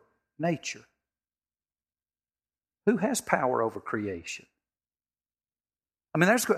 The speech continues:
who in the world has power over creation? The Creator, right?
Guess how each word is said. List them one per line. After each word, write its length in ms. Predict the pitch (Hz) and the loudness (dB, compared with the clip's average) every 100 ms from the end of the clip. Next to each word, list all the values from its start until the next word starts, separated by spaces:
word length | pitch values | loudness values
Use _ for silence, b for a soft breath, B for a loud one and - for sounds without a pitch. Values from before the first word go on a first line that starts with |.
| - - | -2 2
who 140 | 214 269 | 4 6
in 80 | |
the 80 | 214 | 6
world 240 | 202 220 175 | 6 6 6
has 160 | 180 | 2
power 400 | - 196 196 185 | 4 4 6 6
over 160 | 185 165 | 4 2
creation? 580 | - 175 196 214 - - _ _ _ _ _ _ _ _ _ _ _ _ _ _ _ _ _ _ _ | 2 4 4 0 -6 -12 _ _ _ _ _ _ _ _ _ _ _ _ _ _ _ _ _ _ _
The 60 | 160 | 2
Creator, 540 | - 233 240 302 208 | 8 12 12 10 6
right? 320 | 120 170 262 | 8 8 8